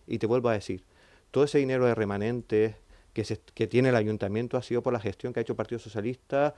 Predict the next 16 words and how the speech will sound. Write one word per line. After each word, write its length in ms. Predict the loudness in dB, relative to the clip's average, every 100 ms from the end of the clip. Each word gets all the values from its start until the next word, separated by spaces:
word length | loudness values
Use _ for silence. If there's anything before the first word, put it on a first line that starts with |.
| -10 _ _
con 180 | -8 -8
sus 280 | -6 -2 4
socios 320 | 4 4 -2
de 60 |
gobierno 360 | -2 -2 -4 -4
en 60 | -6
el 80 |
pasado, 560 | -8 -6 -2 -2 -2 -4 -10 -20 -6
¿eh? 220 | -4 -4 -8 -20 -4
para 240 | -2 -2
que 260 | -2 -2 -2
el 60 |
ayuntamiento 500 | -2 -4 -4 -4 -4
tenga 200 | -2 -4
ese 140 | -4 -4
dinero. 440 | -2 0 -2 -6